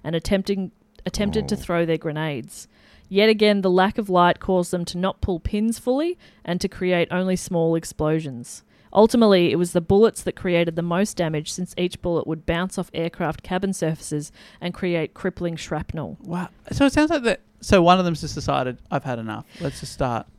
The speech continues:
Speaker 1: Yeah,
Speaker 3: Let's
Speaker 1: it,
Speaker 3: end it."
Speaker 1: I wonder if it, it feels like it wasn't really thought through, because what, you've, you've raced up to the plane,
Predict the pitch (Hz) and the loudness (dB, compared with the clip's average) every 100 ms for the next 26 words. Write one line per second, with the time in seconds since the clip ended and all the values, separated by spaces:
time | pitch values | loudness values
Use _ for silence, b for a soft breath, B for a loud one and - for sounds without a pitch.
0 | _ 381 466 427 294 135 131 - - - | _ 4 6 4 4 2 -2 -4 -8 0
1 | 330 330 403 494 508 453 427 - - - | 0 4 2 4 2 2 -2 -2 -10 -2
2 | 302 - - 294 403 427 440 415 - 202 | -2 -2 -2 2 4 4 0 2 2 6
3 | 220 226 165 180 190 226 226 196 180 - | 4 4 -2 -2 0 2 4 2 0 -8
4 | - - 202 202 - - 185 254 165 113 | -8 -4 0 0 -2 -4 -2 0 -2 -2
5 | 185 - 214 202 185 - - _ _ _ | -4 0 0 0 -4 -10 -14 _ _ _
6 | _ _ - 208 226 269 262 - _ - | _ _ -12 0 4 6 4 0 _ -18
7 | - - 220 247 254 226 - 226 247 240 | -18 -10 2 4 4 -2 -8 -2 0 -2
8 | 226 _ - B B _ _ _ 214 214 | -6 _ -20 B B _ _ _ -2 4
9 | 254 359 - - 320 - 247 220 - 202 | 4 2 -2 -4 -4 -6 -2 -2 -2 0
10 | 185 147 180 | 0 -4 -8